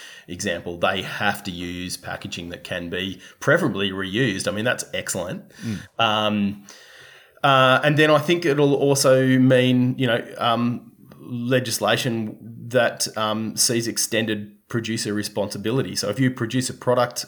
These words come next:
Speaker 1: um, you have to respon-, um, responsibly recover it. So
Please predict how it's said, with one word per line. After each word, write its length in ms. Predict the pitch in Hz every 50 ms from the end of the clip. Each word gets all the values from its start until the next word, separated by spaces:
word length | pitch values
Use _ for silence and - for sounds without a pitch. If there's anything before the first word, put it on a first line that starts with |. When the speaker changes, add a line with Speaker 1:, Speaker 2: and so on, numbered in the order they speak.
| -
Speaker 1:
um, 380 | 110 110 107 107 110 107 107 - -
you 440 | 107 107 107 110 120 127 131 131 120
have 220 | 117 110 104 -
to 100 | - 110
respon-, 840 | 107 110 107 110 107 107 107 107 107 104 - - - - 104 104 104 -
um, 240 | 107 107 104 101 -
responsibly 580 | 110 113 113 - - 110 107 107 104 98 101 104
recover 460 | 101 98 - - - 117 123 127 98
it. 140 | 78 - -
So 320 | - 123 107 113 117 117